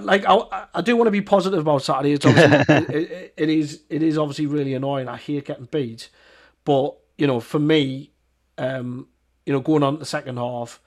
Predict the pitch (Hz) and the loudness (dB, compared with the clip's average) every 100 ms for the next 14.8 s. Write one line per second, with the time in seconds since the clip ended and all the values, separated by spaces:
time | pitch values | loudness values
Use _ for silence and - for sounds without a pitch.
0 | _ _ _ - 143 208 190 202 202 226 | _ _ _ -6 -4 -2 2 4 6 8
1 | 208 196 202 175 156 196 170 160 151 156 | 8 4 2 0 2 4 6 6 4 2
2 | 139 131 127 131 127 123 131 120 131 123 | 0 0 0 -2 -6 -8 -12 -8 -6 -6
3 | - 117 113 117 127 - 180 156 143 143 | -8 -10 -10 -12 -16 -8 -2 -2 -2 -8
4 | 131 123 120 120 131 120 127 120 143 127 | -10 -8 -8 -8 -10 -10 -12 -10 -10 -10
5 | 135 131 127 139 139 143 175 - _ _ | -12 -12 -6 0 0 0 -2 -4 _ _
6 | _ _ _ _ _ _ 143 139 131 120 | _ _ _ _ _ _ 0 2 0 -8
7 | - _ _ _ 160 156 - _ _ _ | -16 _ _ _ 4 4 -2 _ _ _
8 | _ _ _ _ 147 165 170 147 123 _ | _ _ _ _ -4 0 2 0 -4 _
9 | - 170 165 143 - 160 170 - 117 110 | -6 -2 -2 -4 -4 0 0 -2 -8 -8
10 | 110 _ _ 127 113 165 139 117 127 139 | -14 _ _ -12 -2 -2 0 -4 -2 -2
11 | 156 170 185 - _ _ _ _ _ _ | -2 -2 -4 -12 _ _ _ _ _ _
12 | _ 135 139 135 147 127 123 - 131 147 | _ -4 -2 -4 -4 -4 -4 -6 -4 -4
13 | 151 _ _ _ _ _ _ _ _ _ | -6 _ _ _ _ _ _ _ _ _
14 | _ - 131 127 127 123 120 120 | _ -6 -4 -2 -2 2 4 4